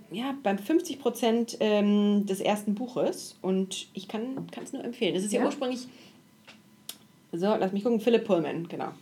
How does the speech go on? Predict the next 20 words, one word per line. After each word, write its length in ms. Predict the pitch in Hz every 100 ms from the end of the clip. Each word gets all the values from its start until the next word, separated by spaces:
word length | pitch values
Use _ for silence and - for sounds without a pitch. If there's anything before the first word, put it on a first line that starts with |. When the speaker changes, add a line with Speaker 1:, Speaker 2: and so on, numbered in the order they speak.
| -
Speaker 1:
So. 100 | - - - -
Ein 380 | 202 190 180 185 - - - -
U-K-Autor 960 | 196 - 220 269 - 254 269 294 339 -
und 260 | 185 185
das 120 | 175 180
Buch 240 | - 220
ist 160 | 196 180
auch 100 | 175
schon 200 | 185 170
bestimmt, 360 | - 185 196
oder 140 | 165 160
die 80 |
Trilogie, 420 | 165 - 170 180 185
zwanzig 340 | 170 170 -
Jahre 260 | 180 156 -
alt. 180 | 196 - - - - - -
Und 220 | 214 214
ursprünglich 500 | 294 339 202 214 214
aber, 280 | 196 196 196 208
ähm, 480 | 196 190 190 190 190